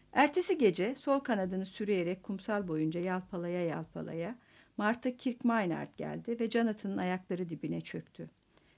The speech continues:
"Yardım et bana." dedi sessizce. Sanki ölüm döşeğindeki biri gibi konuşuyordu. "Uçmayı dünyadaki her şeyden daha çok istiyordum." "Hadi gidelim öyleyse." dedi Jonathan. "Karadan uzaklaşalım ve başlayalım."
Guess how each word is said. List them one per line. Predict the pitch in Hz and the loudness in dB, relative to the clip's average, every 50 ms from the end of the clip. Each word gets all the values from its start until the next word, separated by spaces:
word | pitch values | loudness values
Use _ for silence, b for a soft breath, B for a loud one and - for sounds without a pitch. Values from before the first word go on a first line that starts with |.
| b b - | b b 0
"Yardım | 247 240 262 269 240 277 247 | 4 4 4 6 6 6 6
et | 180 165 - - | 6 4 0 -2
bana." | - 156 156 175 170 160 | -4 -2 -2 -2 -4 -6
dedi | 143 156 175 | -8 -8 -10
sessizce. | - - - 165 - - - 175 170 165 - - 170 - - b b b b b b b _ | -12 -12 -12 -12 -12 -12 -14 -14 -14 -12 -12 -10 -10 -12 -12 b b b b b b b _
Sanki | - - 240 240 240 247 247 | 2 4 6 6 6 6 4
ölüm | 196 226 233 247 226 | 4 6 8 8 8
döşeğindeki | 190 175 - - - 190 190 185 165 196 190 - 220 185 | 6 4 2 0 0 2 2 2 0 0 0 -2 0 0
biri | 202 185 190 165 | 2 0 0 0
gibi | - 165 - 165 | -2 -4 -6 -8
konuşuyordu. | - - 170 170 160 160 - - - 160 151 151 156 - - - 170 - _ b b b b b b b b - | -6 -6 -4 -4 -4 -4 -6 -6 -4 -4 -4 -6 -6 -10 -12 -12 -14 -14 _ b b b b b b b b -2
"Uçmayı | - 285 285 - 294 285 285 277 262 | -2 0 4 6 8 8 8 8 8
dünyadaki | 233 247 247 247 240 226 226 208 226 233 - 240 | 10 10 10 10 10 8 6 4 2 0 0 0
her | 233 226 214 | 0 2 2
şeyden | - - 170 180 170 185 170 175 175 | 2 2 2 2 0 0 0 0 0
daha | 185 185 202 | 0 -2 -2
çok | 202 - - 156 - - | -4 -4 -8 -10 -10 -10
istiyordum." | 156 - - - - 160 151 147 - - - 165 - _ _ _ _ b b b b b | -12 -12 -10 -6 -6 -4 -4 -4 -6 -10 -14 -18 -18 _ _ _ _ b b b b b
"Hadi | _ 262 285 330 311 | _ -2 -2 -2 -2
gidelim | 311 311 320 311 302 320 277 | 0 2 4 6 8 8 8
öyleyse." | 220 175 165 156 147 156 156 - - 160 160 | 8 8 4 0 -2 -6 -8 -8 -8 -6 -6
dedi | 160 147 165 160 | -4 -4 -4 -4
Jonathan. | 160 - 170 165 170 - - - 170 165 - b b b b b b b - | -4 -4 -4 -4 -6 -8 -10 -12 -14 -14 -14 b b b b b b b 0
"Karadan | - 233 233 233 220 240 233 | 4 6 8 8 8 8 8
uzaklaşalım | 214 208 208 202 202 202 - 190 190 - - 170 170 190 262 285 254 | 6 6 4 2 2 0 0 -2 0 0 0 0 2 2 4 4 4
ve | 208 180 170 | 4 2 0
başlayalım." | 165 170 170 - - 165 165 160 151 151 - 160 165 | -2 -2 -2 -2 -2 0 0 0 0 -2 -4 -6 -8